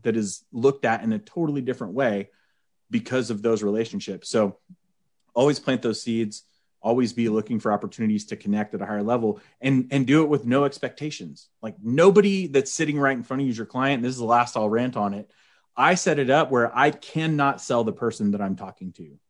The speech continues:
I just can't. Now, keep in mind, I was the sales director of that, that wedding D J business. I've been a sales and leadership coach with one of the largest firms that talk about sales, like,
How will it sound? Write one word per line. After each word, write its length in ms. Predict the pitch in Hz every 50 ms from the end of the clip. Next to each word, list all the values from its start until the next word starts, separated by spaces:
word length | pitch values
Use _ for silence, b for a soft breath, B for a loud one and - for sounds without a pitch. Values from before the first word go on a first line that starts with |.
| _
I 80 | - 139
just 220 | 135 139 - -
can't. 260 | - - 120 107 90 - _ _ _ _ _ _ _ _ _ _ _ _ _ _ _ -
Now, 260 | 139 139 117 - - - - - - _ _ _ _ _ _ _ _ _ _ _ _ _ _ _ _ _ _ 170
keep 180 | - - 165 151
in 80 | 165 151
mind, 300 | 147 156 135 113 104 104 -
I 80 | 131
was 160 | 160 180 170 -
the 100 | 131 120
sales 300 | - - 151 165 165 135
director 420 | 123 123 117 107 - - 117 110
of 80 | 101 101
that, 280 | 107 104 104 104 - 113
that 180 | 110 110 98
wedding 260 | 110 113 113 113 110
D 140 | 104 104 110
J 160 | 113 131 127
business. 540 | 123 135 139 139 156 175 185 190 - - - _ _ _ _ _ _ _ _ _ _ _ _ -
I've 180 | 127 147 139 127
been 140 | 156 147
a 100 | 135 113
sales 400 | 104 - - - 127 127 139 120
and 100 | 120 117
leadership 520 | 117 123 135 131 131 117 - 131 - - -
coach 320 | - 131 135 151 151 -
with 140 | 131 113 -
one 140 | 117 120 120
of 60 | 110
the 80 | 107 101
largest 500 | 95 104 110 120 117 127 135 - - -
firms 420 | 127 120 123 127 127 131 123 -
that 200 | 110 113 - -
talk 240 | - 110 110 113 -
about 240 | 131 120 123 - -
sales, 420 | - 127 123 127 131 131 131 -
like, 200 | 117 104 95 -